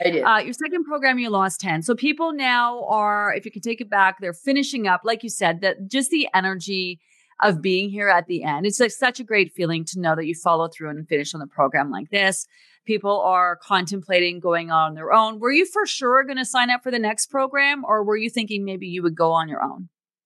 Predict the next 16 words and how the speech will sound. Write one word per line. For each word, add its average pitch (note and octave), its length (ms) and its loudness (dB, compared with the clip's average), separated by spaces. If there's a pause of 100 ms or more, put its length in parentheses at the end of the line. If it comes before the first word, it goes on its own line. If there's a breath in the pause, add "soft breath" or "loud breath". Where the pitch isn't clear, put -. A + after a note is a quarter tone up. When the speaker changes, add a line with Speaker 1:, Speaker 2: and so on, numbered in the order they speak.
(140)
Speaker 1:
Oh, B3+ 160 8
I C4+ 140 8
was D#4+ 240 0
for C4 160 -2
sure A#3+ 300 -2
going G3+ 320 4
to G3+ 60 -10
sign F#3+ 360 0
up - 180 -8
for G#3 100 -12
the F#3+ 100 -6
next E3+ 420 -4
program A#3+ 500 2
because A#3 300 -4
I A3+ 100 6
thought, A#3 420 -2